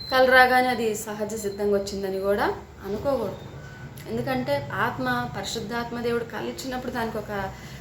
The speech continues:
స్పెసిఫిక్ రీజన్ ఉంటది. దాన్ని తెలుసుకోవడం ద్వారా జరగబోయేటువంటి విషయాలు తెలుసుకొని మరి ముందుకెళ్ళగలుగుతారనమాట. సాతానికి అవకాశం లేకుండా మరి తెలుసుకొని, మరి జరగబోయేదాన్ని తెలుసుకొని,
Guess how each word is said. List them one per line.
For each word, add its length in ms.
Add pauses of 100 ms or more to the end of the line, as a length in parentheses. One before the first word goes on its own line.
స్పెసిఫిక్ 540
రీజన్ 340
ఉంటది. 380
దాన్ని 360 (720)
తెలుసుకోవడం 600
ద్వారా 380 (460)
జరగబోయేటువంటి 880
విషయాలు 320
తెలుసుకొని 540 (960)
మరి 160
ముందుకెళ్ళగలుగుతారనమాట. 1300 (680)
సాతానికి 400
అవకాశం 460
లేకుండా 480 (580)
మరి 180
తెలుసుకొని, 720 (420)
మరి 380
జరగబోయేదాన్ని 640
తెలుసుకొని, 720